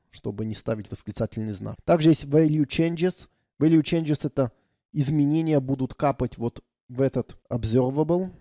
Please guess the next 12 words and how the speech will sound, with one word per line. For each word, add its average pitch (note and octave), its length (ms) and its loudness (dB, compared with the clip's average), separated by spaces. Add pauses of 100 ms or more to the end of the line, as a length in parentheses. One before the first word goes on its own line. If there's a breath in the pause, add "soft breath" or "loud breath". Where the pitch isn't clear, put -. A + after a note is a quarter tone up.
(240)
Об A#2+ 140 -6
этом C#3 180 -2
мы A#2+ 100 -4
поговорим A2+ 460 -6
далее, C#3 400 -6 (240)
на A#2 160 -2
следующей B2 400 -2
лекции. E3 500 -6 (220)
И C#3 80 -6
главное F#3 400 0
нам E3 160 2
понять F3 420 -2